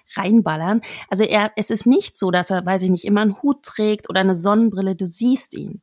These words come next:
du siehst ihn. Und diese Bilder sind auch rumgegangen. Also, und der Fall war wirklich sehr, sehr groß und der wird immer mal wieder auch rausgezerrt. Also es ist gar nicht so unbekannt. Also für Irland ist es einfach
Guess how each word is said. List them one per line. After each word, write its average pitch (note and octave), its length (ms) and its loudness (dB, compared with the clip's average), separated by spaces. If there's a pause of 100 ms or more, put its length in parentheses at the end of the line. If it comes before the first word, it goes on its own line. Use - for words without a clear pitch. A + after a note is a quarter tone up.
du F#3+ 80 -6
siehst G3+ 260 0
ihn. F3+ 140 -2
Und F3+ 160 -4
diese G#3+ 260 2
Bilder G3 320 2
sind G3+ 260 2
auch F#3 260 -2
rumgegangen. E3+ 600 0
Also, F3+ 380 -2 (400)
und E3+ 100 -6
der F#3+ 100 2
Fall A#3 480 2 (140)
war F#3+ 200 0
wirklich G#3 400 -2 (120)
sehr, F#3+ 320 -2
sehr G3+ 140 -2
groß F#3+ 560 0
und F3+ 140 -2
der F#3+ 100 0
wird F#3 140 -6
immer G#3+ 200 2
mal F#3+ 140 0
wieder F3+ 220 0
auch - 180 -8
rausgezerrt. F#3 720 -4
Also F#3 120 -6
es F#3 100 -8
ist - 180 -8
gar F3+ 160 -2
nicht G3+ 180 0
so A#3 260 0
unbekannt. G3+ 680 0
Also F3 140 -6
für - 160 -8
Irland A#3 340 4
ist F#3+ 120 -4
es G3 120 -6
einfach F#3 300 -4